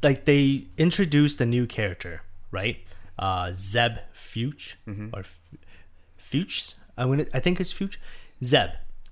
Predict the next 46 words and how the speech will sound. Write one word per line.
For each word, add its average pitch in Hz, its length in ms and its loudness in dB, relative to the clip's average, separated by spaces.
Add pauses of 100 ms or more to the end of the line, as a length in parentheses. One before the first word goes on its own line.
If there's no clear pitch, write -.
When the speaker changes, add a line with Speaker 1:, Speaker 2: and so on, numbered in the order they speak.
Speaker 2:
Yeah. 107 200 0
Speaker 1:
So 139 320 6
he's, 156 180 8
like, 156 160 6
the 135 80 2
ferryman, 117 480 2 (500)
right? 107 260 0 (180)
And 117 480 -4 (380)
they, 143 160 10
they 131 160 6
have 160 200 6
this 170 160 4
discussion, 107 920 2 (160)
um, 85 480 -6 (260)
you 113 140 -4
know, 92 80 -4
on 107 180 -4
the 110 80 -4
ferry, 95 400 -4
and 90 140 -6
they're 87 100 -8
talking 95 340 -6
about, 85 440 -8 (480)
you - 80 -2
know, 117 560 0
like, 92 180 -4
why 104 600 0
is 98 240 -4
it 95 120 -8
just - 180 -2
so 82 160 -6
cold 160 380 2
here 147 300 6
and 135 120 -2
stuff - 160 0
like 117 120 -2
that. 117 140 2
And 107 100 -2
they're, 98 180 -4 (240)
they're 120 100 0
sort 165 180 4
of 147 60 2
trying 139 220 4
to 98 60 -10
get 110 300 -2 (500)
behind 110 800 -4